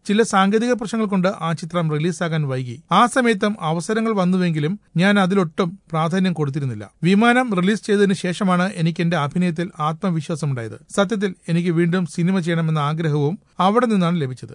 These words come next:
അതിനുശേഷം സിനിമയെക്കുറിച്ച് ഞാൻ കൂടുതൽ പഠിക്കാൻ തുടങ്ങി. അഭിനയം എന്ന കലയെ ഞാൻ കൂടുതൽ ഇഷ്ടപ്പെടാനും ആസ്വദിക്കാനും തുടങ്ങി. ഉടലിലെ ഷൈനിയെ പോലെയുള്ള വ്യത്യസ്ത കഥാപാത്രങ്ങളിൽ തിളങ്ങിയല്ലോ. എല്ലാം യാദൃച്ഛികമാണ്. ഏതൊരു ആർട്ടിസ്റ്റും കഥ കേൾക്കുമ്പോൾ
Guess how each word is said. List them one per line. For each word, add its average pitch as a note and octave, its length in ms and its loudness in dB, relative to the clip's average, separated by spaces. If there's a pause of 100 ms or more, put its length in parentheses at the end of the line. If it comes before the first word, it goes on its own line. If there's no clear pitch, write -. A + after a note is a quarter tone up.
(160)
അതിനുശേഷം F#3 720 0
സിനിമയെക്കുറിച്ച് G3 680 -2
ഞാൻ E3 140 -2
കൂടുതൽ F3 400 -2
പഠിക്കാൻ D3+ 380 -4
തുടങ്ങി. G#2+ 300 -8 (120)
അഭിനയം G3 400 2
എന്ന G3+ 140 2
കലയെ F3 300 0
ഞാൻ E3+ 200 0
കൂടുതൽ E3+ 340 -2
ഇഷ്ടപ്പെടാനും E3+ 580 -2
ആസ്വദിക്കാനും D#3 540 -4
തുടങ്ങി. A2+ 280 -10 (160)
ഉടലിലെ A#3 420 6 (240)
ഷൈനിയെ G3 400 4
പോലെയുള്ള G#3 400 4
വ്യത്യസ്ത E3+ 340 -2
കഥാപാത്രങ്ങളിൽ F#3+ 320 -2 (320)
തിളങ്ങിയല്ലോ. D#3+ 580 -2 (240)
എല്ലാം A3+ 340 6 (140)
യാദൃച്ഛികമാണ്. F#3 680 0 (120)
ഏതൊരു F#3+ 300 2
ആർട്ടിസ്റ്റും A3 400 -2
കഥ F3 240 -2
കേൾക്കുമ്പോൾ F#3+ 460 0